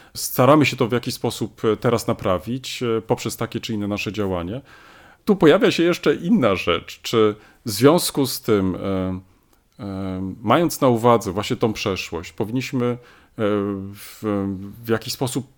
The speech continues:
e, przejść do tego, żeby, no właśnie, stawać na czele takich czy innych ruchów, takich czy innych, e, instytucji i tak dalej, i tak dalej? Czy tym samym, e,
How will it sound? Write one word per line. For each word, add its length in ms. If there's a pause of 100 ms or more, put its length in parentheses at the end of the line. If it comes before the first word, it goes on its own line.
(100)
e, 180
przejść 460
do 100
tego, 280
żeby, 380 (420)
no 100
właśnie, 360 (120)
stawać 440
na 100
czele 480
takich 280
czy 120
innych 260
ruchów, 480
takich 300
czy 160
innych, 500
e, 240 (340)
instytucji 880
i 60
tak 160
dalej, 220
i 20
tak 180
dalej? 220
Czy 140
tym 180
samym, 480 (440)
e, 340